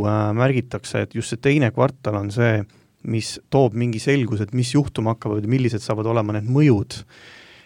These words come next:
Et, et kui palju, S S A B seda seisukohta jagab, et, teine kvartal on just see nii-öelda märgiline või, või noh, annab mingi selgema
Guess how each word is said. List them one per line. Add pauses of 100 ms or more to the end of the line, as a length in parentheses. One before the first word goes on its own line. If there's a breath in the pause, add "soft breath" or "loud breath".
(160 loud breath)
Et,
et
kui
palju, (500)
S
S
A (100)
B (100)
seda
seisukohta
jagab,
et, (200)
teine
kvartal
on
just
see
nii-öelda
märgiline
või,
või
noh,
annab
mingi
selgema